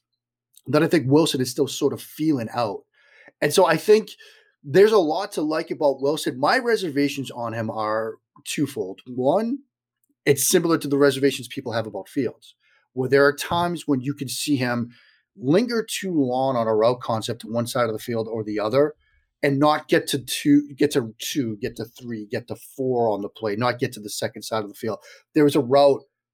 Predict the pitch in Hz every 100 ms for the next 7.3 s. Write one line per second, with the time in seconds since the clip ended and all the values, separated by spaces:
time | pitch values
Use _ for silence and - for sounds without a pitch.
0 | _ _ _ 147 147 131 123 113 127 127
1 | - 123 120 110 - - 123 117 95 101
2 | 101 101 98 101 - - 123 127 107 101
3 | 110 120 107 113 117 104 - 107 101 107
4 | 110 104 104 110 107 - - - - -
5 | 170 175 - 160 120 - - 135 127 127
6 | - 123 123 117 120 107 110 110 - 120
7 | 113 107 98